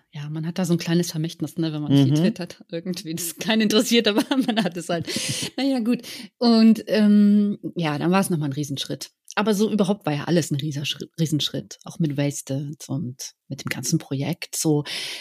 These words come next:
Speaker 1: ähm, ich hab mich nie versteckt oder ich war nie allzu schüchtern in den letzten zehn Jahren oder sowas. Ich hab schon auch mal immer so versucht, auch in Podcasts aufzutreten, ne, und auch bei Superlevel und so.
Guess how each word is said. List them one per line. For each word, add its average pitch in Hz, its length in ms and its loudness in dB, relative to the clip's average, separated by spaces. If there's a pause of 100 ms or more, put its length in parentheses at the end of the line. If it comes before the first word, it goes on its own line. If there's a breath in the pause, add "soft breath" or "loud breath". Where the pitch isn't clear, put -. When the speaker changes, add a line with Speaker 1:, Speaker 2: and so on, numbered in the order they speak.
(220 loud breath)
Speaker 1:
ähm, 160 320 2
ich - 200 -6
hab - 100 -18
mich 180 160 0
nie 226 140 6
versteckt - 640 -4
oder 160 100 -8
ich - 160 -8
war 156 80 -2
nie 156 200 -2
allzu 156 320 -4
schüchtern 190 600 -2
in 208 80 4
den 202 100 2
letzten 202 380 -4
zehn 202 240 0
Jahren 196 320 2
oder 202 160 0
sowas. 208 560 -4
Ich - 100 -12
hab - 140 -8
schon 160 180 -4
auch 185 100 -6
mal 185 160 0
immer 180 180 0
so 170 100 -4
versucht, 180 600 -2
auch - 140 -14
in 170 60 -16
Podcasts - 540 -10
aufzutreten, 170 680 -2
ne, 226 80 4
und 233 100 4
auch 180 120 -4
bei - 80 -8
Superlevel 165 880 -4
und 156 160 -4
so. 156 240 0